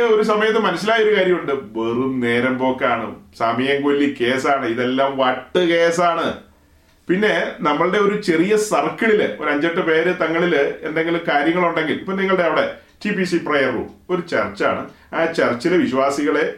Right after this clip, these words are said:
ഒന്ന് ബന്ധപ്പെടാൻ പാകത്തിന് ഒരു കോമൺ പ്ലാറ്റ്ഫോം എന്നുള്ള നിലയിൽ ഓക്കെ, ബെറ്റർ ആണത്. അല്ലാതെ ഈ, അല്ലാതെ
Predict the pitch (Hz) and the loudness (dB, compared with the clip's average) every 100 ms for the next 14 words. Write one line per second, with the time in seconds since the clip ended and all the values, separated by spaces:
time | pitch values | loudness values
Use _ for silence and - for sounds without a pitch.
0 | - 131 139 123 123 180 175 151 143 110 | -6 -4 -2 0 0 0 0 0 0 0
1 | 107 113 147 175 165 - 139 143 139 - | 0 -2 -6 0 -2 0 0 0 -2 -2
2 | 135 127 131 180 190 185 165 156 160 240 | 0 0 0 0 0 -2 0 0 0 -2
3 | - - _ _ 214 277 320 302 143 156 | -8 -18 _ _ -2 0 0 -4 -2 -4
4 | - 349 262 247 208 - - _ _ _ | -2 -2 0 0 -2 -4 -16 _ _ _
5 | _ _ _ - 143 165 196 220 214 202 | _ _ _ -6 -2 0 2 2 2 0
6 | 220 220 - - _ _ _ _ _ _ | -2 -4 -6 -18 _ _ _ _ _ _
7 | _ _ _ _ - 143 180 208 | _ _ _ _ -4 0 2 2